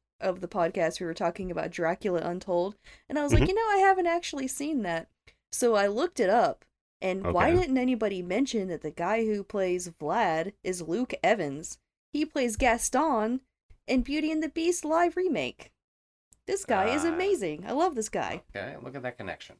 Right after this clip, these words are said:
Speaker 1: So I'm gonna
Speaker 2: Looks
Speaker 1: be
Speaker 2: like you
Speaker 1: watching
Speaker 2: gotta
Speaker 1: this
Speaker 2: watch it.
Speaker 1: movie. <laughs>
Speaker 2: Nice. And, uh, you know what I could do is maybe I could download that and put it on the blood bank. And if you wanna know what the blood bank is and take a look at it, you can take a look at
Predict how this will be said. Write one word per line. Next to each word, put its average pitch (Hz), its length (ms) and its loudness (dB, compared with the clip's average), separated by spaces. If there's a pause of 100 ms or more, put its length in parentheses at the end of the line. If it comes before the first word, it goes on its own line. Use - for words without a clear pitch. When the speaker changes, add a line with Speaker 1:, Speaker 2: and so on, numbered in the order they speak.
(120)
Speaker 1:
So 208 220 2
I'm 294 280 4
gonna - 100 4
Speaker 2:
Looks 214 80 2
Speaker 1:
be 214 100 0
Speaker 2:
like - 40 0
you - 40 4
Speaker 1:
watching 196 240 2
Speaker 2:
gotta - 120 2
Speaker 1:
this 104 80 -2
Speaker 2:
watch - 100 0
it. - 40 0
Speaker 1:
movie. 180 380 -2
<laughs> - 100 -8 (760)
Speaker 2:
Nice. 85 540 -4 (1160)
And, 127 260 6
uh, 123 180 6
you 147 120 4
know 190 80 8
what 190 120 6
I 135 80 6
could 269 260 0
do 123 200 6
is 117 120 2
maybe 196 180 4
I 170 60 2
could 117 200 0
download 139 500 4
that 120 160 4
and 127 140 0
put 151 200 0
it 156 140 0
on 113 280 2
the 143 80 0
blood 139 420 0
bank. 80 380 -2
And 98 140 0
if 90 120 -6
you 143 500 6 (720)
wanna 104 220 6
know 120 140 8
what 117 120 6
the 104 80 2
blood 107 340 4
bank 101 320 2
is 120 280 4
and 92 120 2
take 110 200 -2
a 95 40 -2
look 131 280 0
at 87 160 0
it, 90 100 -4
you 127 120 -2
can 117 140 -2
take 127 220 -4
a 101 40 -4
look 113 260 0
at 92 120 0